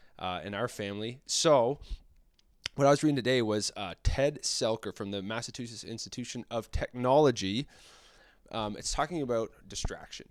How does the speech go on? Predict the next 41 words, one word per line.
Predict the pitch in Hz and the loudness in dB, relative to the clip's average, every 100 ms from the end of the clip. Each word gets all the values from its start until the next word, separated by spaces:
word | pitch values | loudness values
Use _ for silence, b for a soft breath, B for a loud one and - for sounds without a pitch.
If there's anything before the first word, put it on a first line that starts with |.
| _ - | _ -12
That's | 110 | -10
what | - - | -10 -12
this | 104 | -12
morning | 95 92 | -12 -14
was | - - | -16 -16
about. | 92 87 | -16 -14
And | 101 | -10
he | 165 170 | -6 -4
says, | - 92 101 - B B B B B | -4 -6 -8 -14 B B B B B
"Because | 135 - 165 | -10 -4 -2
the | 180 | -2
internet | 143 139 123 123 110 | -2 -4 -2 -6 -6
offers | 107 107 117 98 - _ - | -8 -8 -8 -10 -14 _ -14
so | - 131 | -8 -4
much | 156 - | -4 -4
choice, | - 104 95 - | -4 -4 -6 -8
we | 95 | -10
end | 107 110 | -6 -6
up | - | -6
spending | - 107 104 98 | -6 -6 -6 -8
our | |
time | 92 95 90 | -10 -12 -12
flirting | - - 135 147 147 | -14 -4 -2 -2 -4
from | 123 107 | -8 -6
one | 107 139 165 | -4 -4 -4
thing | - 156 156 | -6 -6 -6
to | 156 | -6
another, | 139 87 82 - _ - | -4 -6 -10 -16 _ -14
short, | - - 151 - _ _ _ 107 | -6 2 2 2 _ _ _ -8
uh, | 92 85 | -6 -6
shortening | - 160 165 190 | -2 0 2 0
our | 151 160 | 0 0
attention | - 147 123 | 0 -4 -6
spans | - 127 127 113 | -2 -2 -2 -4
and | - | -6
forming | 120 123 | -4 -2
a | 95 | -4
habit | - 120 107 | -2 0 -2
of | 95 - | -6 -12
poor | - 139 143 | -8 -4 -4
concentration." | - 123 - 107 110 101 87 85 | -4 -8 -6 -8 -6 -6 -8 -16